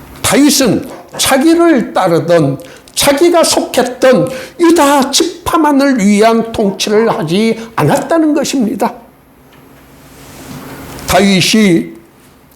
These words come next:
사울왕의 살해 위협을 피해 이곳 저곳으로 도망을 다닐 때 그를 따르던 사람들은 오직 유다 지파뿐이었습니다.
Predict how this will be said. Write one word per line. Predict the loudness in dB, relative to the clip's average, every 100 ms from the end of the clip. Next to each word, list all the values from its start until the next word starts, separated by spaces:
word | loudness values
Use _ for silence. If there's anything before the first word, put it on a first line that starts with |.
| -14 -6
사울왕의 | 0 4 4 4 2 2 2 -2
살해 | -4 -2 0 0 2
위협을 | 2 2 2 -2 -4 -6
피해 | -4 0 2 0 -2 -8 -20 -4
이곳 | 0 2 4 2 2 -2
저곳으로 | -2 0 2 0 2 4 2 0
도망을 | -2 0 2 2 0 -2 -2
다닐 | 0 2 2 -2
때 | -4 -2 -4 -16 -20 -20 -14 -2
그를 | 2 4 4 4 0
따르던 | 0 2 4 4 2 2 0
사람들은 | 0 0 0 0 0 0 2 0 -4 -14 -6
오직 | 0 2 4 4 2 0 -8 -8 -2
유다 | 0 2 2 2 0
지파뿐이었습니다. | -4 -6 -4 -2 -2 -2 0 0 2 -2 -2 -2 -2 -2 -2 -2 -6